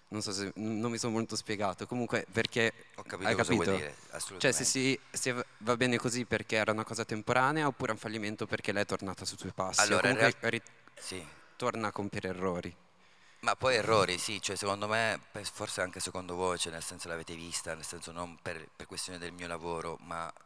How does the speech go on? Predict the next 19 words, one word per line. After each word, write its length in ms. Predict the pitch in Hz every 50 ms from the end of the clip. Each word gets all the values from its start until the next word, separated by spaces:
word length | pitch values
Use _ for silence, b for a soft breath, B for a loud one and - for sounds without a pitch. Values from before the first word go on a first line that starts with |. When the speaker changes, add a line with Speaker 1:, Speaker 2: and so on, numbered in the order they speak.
| _ _ -
Speaker 2:
eh, 360 | 53 69 76 85 92 87 - - _
sì, 240 | - - - 80 65 - _ -
anche 240 | 80 87 87 80 76
per 120 | 80 78
quello, 360 | - - 82 76 73 71 73 71
diciamoci 480 | 69 - - 76 82 87 - - -
la 80 | 87 95
verità, 400 | 85 85 82 78 - 82 76 73 B B B B
<laughs> 180 | B B B B
però, 500 | - 98 95 104 104 98 107 117 92 82 B B B B B B -
eh, 480 | - - 90 90 90 90 90 92 87 85
nel 140 | 85 95 92
senso 280 | - - 98 85 -
sicuramente 560 | 101 - - - 107 101 98 95 95 95 - 101
era 140 | 92 87
molto 240 | 85 85 82 - -
più 140 | - - 85
valorizzate 720 | 78 82 82 80 80 82 - - 82 78 - 82 80 - - - - - - 65 73 78 78 71 69 80
nel-, 100 | 82